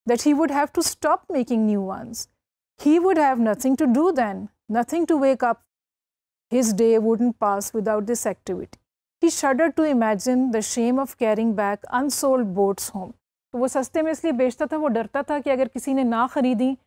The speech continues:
तो उसको कितनी शर्मिंदगी का सामना पड़-, करना पड़ेगा और वो सारी जो हैं बची भी वापस लेके जानी पड़ेंगी,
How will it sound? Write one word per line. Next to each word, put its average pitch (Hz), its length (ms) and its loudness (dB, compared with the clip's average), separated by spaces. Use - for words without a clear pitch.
तो 254 80 0
उसको 262 200 -2
कितनी 285 280 -2
शर्मिंदगी 240 500 0
का 277 100 -2
सामना 233 340 -2
पड़-, 233 280 -4
करना 233 240 -2
पड़ेगा 226 380 0
और 254 80 0
वो 240 300 -2
सारी 233 380 -2
जो 247 80 -2
हैं 254 140 0
बची 220 280 -2
भी 254 80 -2
वापस 226 380 -4
लेके 220 200 -6
जानी 208 240 -6
पड़ेंगी, 240 440 -4